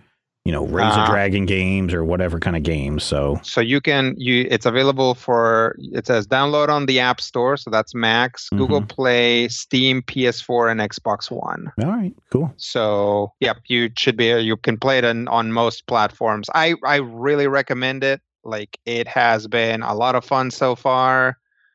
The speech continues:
Speaker 2: Um, I really like the art. There's a lot of, like,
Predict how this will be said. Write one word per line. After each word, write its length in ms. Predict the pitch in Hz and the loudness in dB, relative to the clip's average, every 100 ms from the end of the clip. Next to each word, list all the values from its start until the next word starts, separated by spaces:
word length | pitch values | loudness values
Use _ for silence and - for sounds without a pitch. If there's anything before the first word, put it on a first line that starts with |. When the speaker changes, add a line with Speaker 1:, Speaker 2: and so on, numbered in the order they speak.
| _ _ 117 | _ _ 0
Speaker 2:
Um, 680 | 113 104 101 104 104 104 - | 2 4 2 0 -2 -4 -2
I 60 | |
really 220 | 107 123 123 | 0 2 2
like 240 | 123 117 | 2 0
the 140 | 120 - | -4 0
art. 440 | 120 123 127 - - _ _ - | 2 2 0 -2 -20 _ _ -10
There's 280 | 123 127 117 | -2 0 2
a 60 | |
lot 220 | 120 120 127 | 2 2 2
of, 120 | 123 | 0
like, 280 | 123 107 | -2 -4